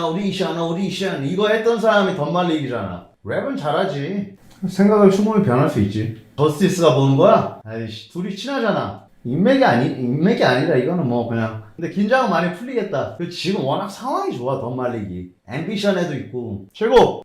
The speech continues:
저스티스가 감동받아버렸네. 내 동생이 저렇게 잘하다니. 진짜 여유롭다, 근데. 이게 니네도 다 알잖아. 이거 사이 안 좋은 거.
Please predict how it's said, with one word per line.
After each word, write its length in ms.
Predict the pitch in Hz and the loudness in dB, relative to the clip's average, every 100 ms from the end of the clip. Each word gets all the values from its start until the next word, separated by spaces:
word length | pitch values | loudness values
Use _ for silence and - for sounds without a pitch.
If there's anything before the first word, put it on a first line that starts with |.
| - | -12
저스티스가 580 | 135 135 170 165 151 - | -10 -10 -10 -8 -6 -6
감동받아버렸네. 1040 | 151 185 180 151 127 117 101 95 90 90 _ _ | -6 -4 -2 0 -2 -4 -6 -8 -10 -16 _ _
내 160 | 135 147 | -8 -6
동생이 720 | 160 185 180 175 175 226 - | -4 -4 0 0 0 -4 -2
저렇게 260 | 151 175 131 | 0 2 2
잘하다니. 580 | 120 98 98 90 85 - _ | 2 2 -2 -6 -8 -14 _
진짜 300 | 226 285 190 | -6 -2 2
여유롭다, 520 | 175 170 160 - 190 | 4 4 2 -2 -2
근데. 320 | 185 127 104 - | -2 -4 -6 -8
이게 220 | 175 254 180 | -8 -6 -4
니네도 340 | 240 285 294 | -2 -2 -2
다 220 | 202 160 | 2 4
알잖아. 640 | - - 294 285 - 135 | 4 2 0 2 2 0
이거 120 | 151 147 | -4 -8
사이 480 | - - - 277 | -12 -12 0 2
안 180 | 190 175 | 4 2
좋은 240 | 220 220 185 | 2 2 2
거. 380 | 131 107 - | 0 -2 -6